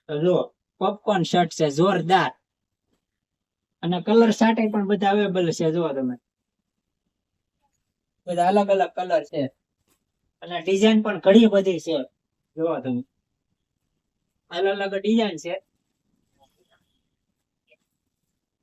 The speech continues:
અને એવું નથી, આમાં નાના પણ શર્ટ છે. જો, તમને નાના શર્ટ બતાવી દઉં.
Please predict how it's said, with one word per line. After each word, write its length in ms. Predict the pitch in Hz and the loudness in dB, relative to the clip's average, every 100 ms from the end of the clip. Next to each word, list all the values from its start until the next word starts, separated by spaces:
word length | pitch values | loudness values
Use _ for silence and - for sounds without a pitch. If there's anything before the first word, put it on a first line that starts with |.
| _ | _
અને 160 | 165 180 | -8 -2
એવું 320 | 196 233 240 | 2 4 4
નથી, 220 | 240 214 | 2 2
આમાં 220 | 196 202 160 | 0 -2 -4
નાના 320 | 156 208 254 | -2 0 0
પણ 180 | 294 247 | 0 0
શર્ટ 240 | 269 220 | 0 -2
છે. 240 | - 180 | -4 -4
જો, 220 | 156 185 180 | 0 -2 -2
તમને 260 | 170 165 | -6 -6
નાના 320 | 156 208 240 175 | -2 0 2 0
શર્ટ 220 | 180 160 | -4 -4
બતાવી 360 | 160 147 131 | -6 -4 -4
દઉં. 140 | 127 | -6